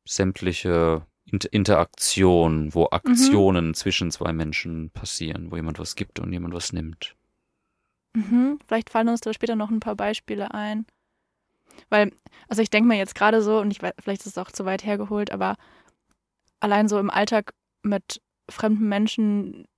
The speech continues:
Speaker 2: die einem so auf der Straße begegnen, kommt's ja manchmal schon so, so, so kleinen, übergriffigen Situationen.
Speaker 1: Ja. Das Wheel, ihr habt's ja dann auch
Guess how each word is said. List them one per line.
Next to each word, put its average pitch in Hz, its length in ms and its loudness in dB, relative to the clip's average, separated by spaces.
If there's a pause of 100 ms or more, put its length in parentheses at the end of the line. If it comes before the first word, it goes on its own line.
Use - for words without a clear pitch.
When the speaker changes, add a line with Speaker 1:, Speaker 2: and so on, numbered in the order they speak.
(460)
Speaker 2:
die 196 420 -2
einem 196 180 -2
so 185 80 -2
auf 190 100 -6
der 202 140 -6
Straße 202 400 -2
begegnen, 196 440 -4
kommt's 202 240 -4
ja 196 80 -4
manchmal 196 280 -2
schon 196 200 -4
so, 190 260 -4
so, - 160 -10
so 190 160 -8
kleinen, 196 600 -2 (120)
übergriffigen 196 1500 -2
Situationen. 196 960 -2 (600)
Speaker 1:
Ja. - 180 0 (1400)
Das 90 220 -4
Wheel, 160 460 4
ihr 90 180 2
habt's 95 200 -2
ja 110 80 4
dann 101 200 4
auch 95 420 2